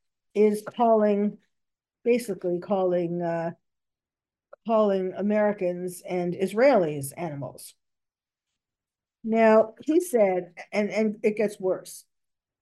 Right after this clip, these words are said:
He said in his sermon, quote,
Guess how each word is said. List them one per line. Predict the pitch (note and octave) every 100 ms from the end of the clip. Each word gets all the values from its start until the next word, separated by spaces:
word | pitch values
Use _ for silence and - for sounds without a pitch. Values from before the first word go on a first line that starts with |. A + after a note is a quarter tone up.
| _
He | E4+
said | F4 C4+ A3 G3+ A#3 F#3
in | D#3 G#3
his | G#3 F#3+ -
sermon, | E3 C#3+ G#3+ D#4 C#3
quote, | - E3 G3 G#4